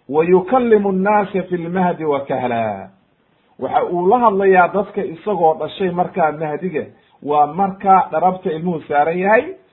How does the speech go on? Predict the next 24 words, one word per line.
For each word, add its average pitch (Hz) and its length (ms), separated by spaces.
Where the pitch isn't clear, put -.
oo 208 120
waxa 220 200
weeye 220 260
uu 269 100
markaa 247 360
dhasho, 123 400
oo - 80
waxa 202 180
weeye 208 220
ayna 180 260
caadada 180 600
ilmuhu 180 400
ahayn 185 340
inuu 175 200
hadlo, 120 440
ayuu 196 260
hadli 196 260
doonaa. 107 360
"Wa 151 180
kahlan," 127 760
iyo 139 160
markuu 165 340
garmadoobaha 131 760
noqdo, 95 320